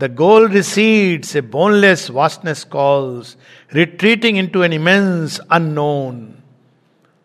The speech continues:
अरे, हमको तो लगता था आश्रम ज्वाइन कर लिया, अब रूपांतरण हो जाएगा। अरे, हमने तो वो कोर्स कर लिया था दस दिन का, हमारा रूपांतरण हो जाएगा। ये क्या हुआ?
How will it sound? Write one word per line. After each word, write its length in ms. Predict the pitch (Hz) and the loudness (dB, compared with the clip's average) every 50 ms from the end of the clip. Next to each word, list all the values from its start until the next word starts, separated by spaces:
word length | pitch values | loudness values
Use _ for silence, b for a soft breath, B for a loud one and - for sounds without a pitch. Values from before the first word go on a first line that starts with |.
| _ _ _ - | _ _ _ -2
अरे, 160 | 170 190 185 | 2 2 4
हमको 260 | 165 170 180 175 170 | 2 2 0 -4 -4
तो 80 | 165 170 | -4 -2
लगता 280 | 160 151 151 - 170 | -2 -2 -2 -2 -2
था 100 | - 156 | 0 2
आश्रम 340 | 147 151 - - - 160 147 | 0 0 0 -2 -8 -8 -4
ज्वाइन 220 | 139 147 151 156 | -2 -2 -2 -2
कर 140 | 147 156 151 | -4 -4 -4
लिया, 240 | 143 143 147 147 139 | -4 -2 0 0 0
अब 80 | 131 135 | 0 -2
रूपांतरण 500 | 139 131 - 139 139 139 139 143 143 131 | -4 -4 -4 -4 -6 -4 -6 -8 -8 -6
हो 100 | 123 135 | -6 -6
जाएगा। 400 | 135 131 131 131 127 123 117 - - b b b b b b b b b b - | -4 -4 -4 -4 -6 -8 -10 -12 -16 b b b b b b b b b b -2
अरे, 160 | 160 170 180 | 0 0 0
हमने 240 | 170 175 180 180 170 | 0 0 -2 -6 -4
तो 120 | 180 170 | -4 -4
वो 120 | 160 165 | -4 -4
कोर्स 320 | 160 - 170 170 170 165 - | -6 -4 -2 -2 -2 -2 -2
कर 140 | - 180 165 | -2 -2 0
लिया 200 | 160 165 156 156 | 0 0 -2 0
था 120 | 160 160 | -2 -2
दस 220 | 147 135 147 147 | -2 -2 -2 -4
दिन 220 | 143 143 147 147 151 | -4 -6 -8 -6 -4
का, 120 | 151 139 | -4 -4
हमारा 260 | 135 143 143 143 143 | -2 -2 -2 -2 -4
रूपांतरण 520 | 139 135 131 127 131 135 135 135 131 131 131 | -4 -6 -6 -8 -8 -8 -8 -8 -10 -10 -10
हो 60 | 135 | -10
जाएगा। 280 | 127 131 127 127 127 131 | -10 -8 -8 -8 -8 -8
ये 200 | 135 156 165 156 | -6 -6 -8 -8
क्या 200 | 135 156 147 135 | -6 -6 -6 -6
हुआ? 340 | 127 135 131 123 123 127 | -6 -8 -10 -12 -14 -16